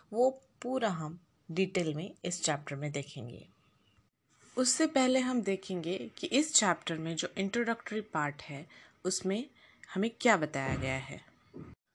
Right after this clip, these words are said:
अगर हम फ्लावर्स के बारे में बात करें, तो हमें लगता है कि फ्लावर्स जो होते हैं, वो जो उनका ब्यूटीफुल कलर होता है, स्वीट स्मेल होता है, या फिर, अ,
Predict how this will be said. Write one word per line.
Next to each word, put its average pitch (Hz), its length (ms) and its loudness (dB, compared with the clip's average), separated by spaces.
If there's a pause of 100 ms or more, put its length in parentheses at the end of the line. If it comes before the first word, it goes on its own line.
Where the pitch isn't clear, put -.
(800)
अगर 247 220 4
हम 311 180 4
फ्लावर्स 220 540 2
के - 140 -4
बारे 208 260 -2
में 208 140 -6
बात 170 260 0
करें, 175 260 -2
तो 175 120 -2
हमें 202 280 0
लगता 208 340 -2
है 190 240 -2
कि 202 160 -6
फ्लावर्स 175 640 -2
जो 180 160 -2
होते 160 260 -8
हैं, 156 280 -6
वो 170 360 -6 (420)
जो 180 280 0
उनका 180 280 -2
ब्यूटीफुल 170 480 -2
कलर 165 420 0
होता 156 320 -4
है, 156 220 -2
स्वीट 165 340 -2
स्मेल 170 400 -4
होता 156 280 -6
है, 147 360 -6 (400)
या 175 120 -2
फिर, 180 360 -2
अ, - 80 -10